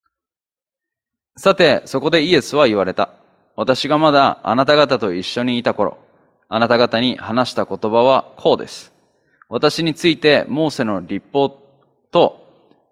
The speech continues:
預言者と詩篇とに書いてあることは必ず全部成就するということでした。」だからイエス・キリストはこの預言者、いや、ごめんなさい、律法と預言者、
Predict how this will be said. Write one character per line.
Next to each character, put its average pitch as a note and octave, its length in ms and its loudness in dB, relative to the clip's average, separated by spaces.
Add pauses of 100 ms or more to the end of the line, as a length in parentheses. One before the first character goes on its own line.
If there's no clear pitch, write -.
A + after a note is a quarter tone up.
(100)
預 A#2 140 -2
言 D3+ 180 2
者 A2 160 -2
と - 340 0
詩 - 220 -6
篇 D3 200 0
と G2+ 100 -6
に F#2 180 -8
書 C#3 120 0
い B2+ 80 -2
て A2+ 80 -2
あ F#2+ 40 0
る F2 100 -6
こ F2 100 -12
と F2 100 -10
は A#2+ 300 0 (320)
必 A2+ 100 -2 (260)
ず E3 220 -4 (120)
全 B2 300 -2
部 G2+ 120 -8
成 C#3+ 260 -2
就 G#2+ 160 -8
す - 180 -12
る D#3+ 140 -4 (300)
と G#2+ 120 -4
い G2+ 80 -4
う F#2 80 -6
こ F#2+ 100 -12
と C#2 100 -14
で D2+ 100 -16
し - 100 -12
た。」 - 160 -20 (2000)
だ D3+ 80 -10
か D#3+ 80 2
ら C#3+ 60 2
イ F3+ 80 -2
エ A3 80 2
ス・ A3 80 -12
キ E3+ 80 -2
リ D#3+ 100 0
ス - 60 -12
ト D#3+ 120 0
は D#3+ 360 2 (120)
こ C3+ 120 -6
の C#3+ 340 -2 (300)
預 A#2 160 -4
言 C#3 220 -2
者、 - 200 -4
い G2+ 40 -6
や、 G2 260 0
ご D#2 80 -16
め G2 60 -12
ん - 40 -10
な F2+ 40 -12
さ E2 140 -14
い、 - 80 -18
律 G2+ 260 -10
法 C#3+ 160 2
と - 680 -2
預 A2+ 160 -6
言 C3 180 0
者、 A2+ 120 -2